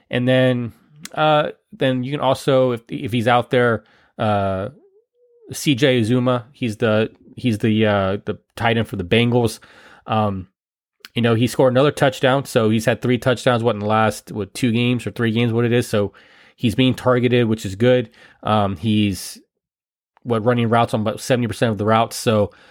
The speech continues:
I think, or seventy percent of the snaps. So I think that that's, that's good news, right? That's something that could, could be a good add as well. Um, another couple guys, honorable mention. Um,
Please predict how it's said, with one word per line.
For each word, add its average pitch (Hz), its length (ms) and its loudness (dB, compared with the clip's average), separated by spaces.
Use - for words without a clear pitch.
I 107 100 0
think, 123 380 -2
or 110 260 0
seventy 131 220 -2
percent 127 140 0
of 107 60 -2
the 101 60 -6
snaps. 113 400 -2
So 113 140 -2
I 110 80 2
think 120 240 -2
that 107 420 -2
that's, - 540 -2
that's 117 200 0
good 135 160 2
news, 120 220 2
right? 110 200 2
That's 110 180 -2
something 120 280 -2
that 113 200 -2
could, 110 480 -4
could 104 200 -8
be 110 360 0
a 107 100 -8
good 117 260 -2
add 113 240 2
as 104 120 -4
well. 120 440 0
Um, 117 300 -2
another 123 260 2
couple 131 260 -4
guys, 120 380 2
honorable 117 280 -2
mention. 113 540 -2
Um, 101 580 -2